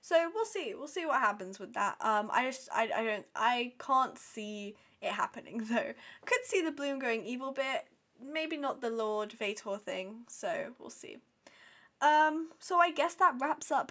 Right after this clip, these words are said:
me talking about the Winx Club. I've been babbling and rambling on about it, but I hope you guys, like, have understood. Like, if you haven't seen it before, you understand, like, where this super fangirl watching this, how they would feel.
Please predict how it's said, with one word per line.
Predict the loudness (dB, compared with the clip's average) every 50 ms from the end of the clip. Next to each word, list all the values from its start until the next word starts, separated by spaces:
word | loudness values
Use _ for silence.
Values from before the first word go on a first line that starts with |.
| -6
me | -8 -6 -6 -6 -6
talking | -6 -4 -4 -4 -4 -4 -6 -6 -6 -6
about | -2 0 2 0 0
the | 0 -4
Winx | -4 -4 -6 -6 -8 -10
Club. | -6 -2 -2 -2 0 2
I've | 2 2 0 0
been | -4 -8 -8 -8 -12 _ _ 4
babbling | 6 6 6 6 2 -2 -2 -2
and | -4 -4 0
rambling | 0 0 0 0 -4 -6 -6 -6 -6
on | -6 -6
about | -6 -2 0 0 0 0 0
it, | -2 -4 -4 -6 -2
but | 2 2 2 2 0 -4 -8 -20 -20 -20 -14 -8 -4
I | 0
hope | 4 4 4 4
you | 2 -2 2
guys, | 4 4 6 6 6 4 4
like, | 2 0 0 0
have | -6 -4 -4 -2 -2
understood. | 0 -2 -2 -2 -4 -8 -8 -4 -2 -2 -2 -2 -2 -6 -10 -14 _ _ _ _ _ _ _ _ _ -4
Like, | -2 -2 0
if | 0 -2 -4
you | -2 -2 2
haven't | 2 2 2 0 -2 -6
seen | -6 -6 -6 -6
it | -8 -8
before, | -10 -12 -12 -8 -4 0 2 2 2 2
you | 0 -2 -2 -2
understand, | -2 -2 -4 -6 -6 -2 -2 -2 -2 -2 -2
like, | -4 -4 -4 -6 -10 -8
where | -6 -4 -4
this | -2 -4 -4 -6
super | -6 -8 -4 -4 -2 -2 0 2 2 2 2 2
fangirl | 2 2 2 2 0 0 0 0 0 -2 -2 -4 -10 _ -10
watching | -2 2 2 2 2 0 -8 -6 -6
this, | -6 -6 -8 -10 -14 -18 -16
how | -4 2 2 4 4 2
they | 0 -2 -2
would | 0 -2 -4 -6
feel. | -8 -6 -2 0 0 0 0 -4